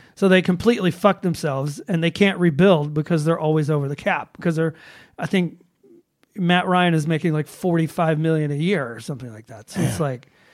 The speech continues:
Speaker 1: I mean, he alone takes up, like, twenty-five percent of their cap space. It's ridiculous. Uh, so that's, like, when I look at the way the Bengals put their organization, put that team together, it's like,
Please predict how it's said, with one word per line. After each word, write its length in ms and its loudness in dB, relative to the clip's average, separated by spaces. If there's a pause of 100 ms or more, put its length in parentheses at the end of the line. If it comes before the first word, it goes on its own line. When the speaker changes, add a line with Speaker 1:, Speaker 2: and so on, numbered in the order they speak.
(240)
Speaker 1:
I 40 -4
mean, 120 2
he 140 6
alone 400 4
takes 260 -2
up, 120 -6
like, 140 -4
twenty-five 440 0
percent 260 -2
of 40 0
their 140 -6
cap 280 -4
space. 360 -16
It's 180 -18
ridiculous. 500 -12 (720)
Uh, 480 0 (120)
so 380 0
that's, 400 0 (460)
like, 160 4
when 100 2
I 100 4
look 260 2
at 100 -6
the 80 2
way 180 4
the 100 0
Bengals 420 0
put 180 -2
their 160 2
organization, 1000 -2
put 160 2
that 180 -2
team 240 0
together, 460 0
it's 180 -4
like, 260 -4